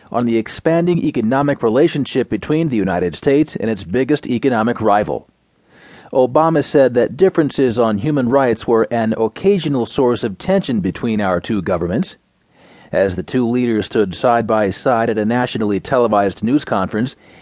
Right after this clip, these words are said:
he called on China to live up to human rights values that he said were enshrined in the Chinese constitution,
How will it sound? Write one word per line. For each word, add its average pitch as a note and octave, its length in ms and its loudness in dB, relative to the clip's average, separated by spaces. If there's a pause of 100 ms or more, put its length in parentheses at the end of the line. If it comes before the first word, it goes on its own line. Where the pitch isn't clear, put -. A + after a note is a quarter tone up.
(140)
he C3 180 -2
called F3+ 420 2
on B2 240 0
China D3 440 0
to - 120 -6
live D#3+ 220 2
up D#3 160 2
to A#2 80 -2
human D3+ 320 0
rights C3+ 240 0
values F#2+ 460 0
that F2+ 100 -6
he E3+ 140 -2
said F#2+ 320 -2
were G#2+ 160 0
enshrined B2 580 0
in B2 80 0
the A2 80 0
Chinese C3+ 560 0
constitution, A#2 880 -2